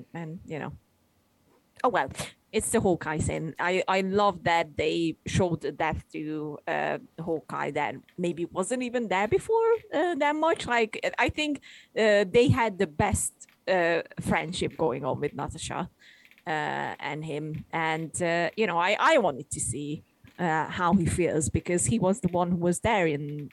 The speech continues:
Endgame and had to watch her be-, uh, his best friend die, um, instead of him. And, uh, I, I really liked that it, it wasn't like a,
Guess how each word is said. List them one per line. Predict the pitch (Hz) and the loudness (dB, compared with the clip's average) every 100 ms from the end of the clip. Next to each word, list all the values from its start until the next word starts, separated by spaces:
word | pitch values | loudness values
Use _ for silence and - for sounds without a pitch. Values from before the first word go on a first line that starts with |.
| - | -6
Endgame | 165 147 147 131 160 165 - | -4 -2 -2 -2 -2 -4 -4
and | 160 | -2
had | 185 165 - | 0 0 -2
to | 170 | -2
watch | 165 165 - | 0 0 -2
her | - 185 | 0 0
be-, | 170 180 - | 0 -2 -4
uh, | 185 170 | -4 -4
his | 190 - | -6 -4
best | 185 175 - | -4 -4 -4
friend | 170 175 | -6 -2
die, | 226 170 160 - - - - _ - | 0 0 -2 -6 -20 -20 -20 _ -6
um, | 180 165 160 165 - | -2 0 0 -2 -4
instead | 180 - 208 190 | -4 0 0 0
of | 160 | 0
him. | 165 156 165 202 | 0 -2 -2 -4
And, | - 165 170 156 170 | -2 0 0 0 2
uh, | 170 170 - _ | 2 2 0 _
I, | 180 180 160 - | -2 0 -2 -4
I | 190 180 | -4 -2
really | 180 226 214 | 2 2 4
liked | 196 185 180 160 | 2 2 0 0
that | 160 | 2
it, | 165 165 156 - | 4 2 0 -2
it | 170 | -2
wasn't | 156 180 156 | 0 0 0
like | 139 156 151 156 - 160 | -2 -2 0 -2 -4 -4
a, | 151 151 - | -2 -2 -4